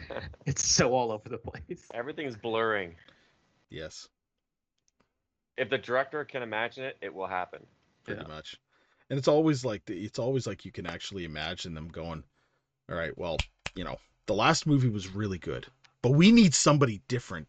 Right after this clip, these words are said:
Speaker 3: to write this fucking movie. Somebody new who doesn't know who the fuck Freddy is."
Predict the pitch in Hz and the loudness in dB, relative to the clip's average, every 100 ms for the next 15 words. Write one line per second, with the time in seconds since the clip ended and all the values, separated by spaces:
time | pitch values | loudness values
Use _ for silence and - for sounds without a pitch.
0 | - 95 85 87 - 82 - - - 78 | -10 -10 -8 -10 -10 -10 -8 -10 -10 -12
1 | 76 65 - _ _ _ _ _ - 262 | -12 -12 -16 _ _ _ _ _ 4 8
2 | 285 208 156 143 139 110 80 - 110 165 | 8 8 6 4 4 2 -4 -10 0 0
3 | 180 131 135 127 110 - 127 - - 107 | 2 2 2 2 -4 -6 -8 -8 -10 -10
4 | 95 85 82 67 - | -8 -8 -10 -10 -12